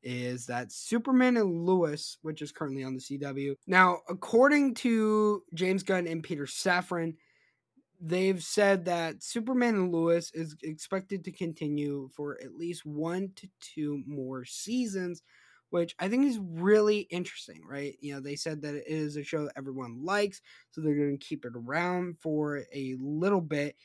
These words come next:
Uh, they were also very mum, though, on Gotham Knights, which hasn't debuted yet. I believe it's supposed to debut on March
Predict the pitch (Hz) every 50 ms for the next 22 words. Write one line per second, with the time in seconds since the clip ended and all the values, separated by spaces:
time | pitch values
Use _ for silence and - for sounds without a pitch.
0 | _ - _ _ _ - 131 135 135 139 131 113 - 180 185 202 226 240 302 359
1 | - 403 403 330 302 302 302 285 269 247 226 208 196 190 190 190 190 190 196 202
2 | 208 208 196 180 160 151 147 147 143 143 139 - _ _ _ _ _ _ _ -
3 | 147 151 160 160 160 160 160 156 151 156 160 160 - - 156 - - 139 143 147
4 | - - 143 131 123 117 117 113 - - 82 - - - 127 123 117 - - -
5 | - - - 160 165 156 151 160 156 151 123 117 120 139 131 131 127 123 123 131
6 | 131 131 131 131 123 131 127 123 127 131 - - - 117 117 123 127 139 135 127
7 | 123 120 - - 139 135 131 - _ _ _ 131 127 131 123 127 127 127 123 120
8 | 120 117 120 120 117 117